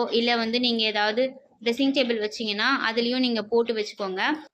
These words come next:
அடுத்த விஷயம் வந்து, இந்த மாதிரி ஒர்க் வச்ச கிளிப்லாம் வந்து நீங்க யூஸ் பண்ணும்போது, கண்டிப்பா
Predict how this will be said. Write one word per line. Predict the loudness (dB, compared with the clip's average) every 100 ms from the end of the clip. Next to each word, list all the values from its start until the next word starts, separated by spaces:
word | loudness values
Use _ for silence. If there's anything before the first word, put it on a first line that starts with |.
| -6
அடுத்த | -2 0 0
விஷயம் | 2 2 2 2
வந்து, | 2 2 2
இந்த | 2 2
மாதிரி | 2 2 2
ஒர்க் | 0 0 -2
வச்ச | -2 0
கிளிப்லாம் | 0 0 -2 0 0 2
வந்து | 4
நீங்க | 4 2 2
யூஸ் | 0 0
பண்ணும்போது, | 0 0 0 0 0 0
கண்டிப்பா | -2 0 0 2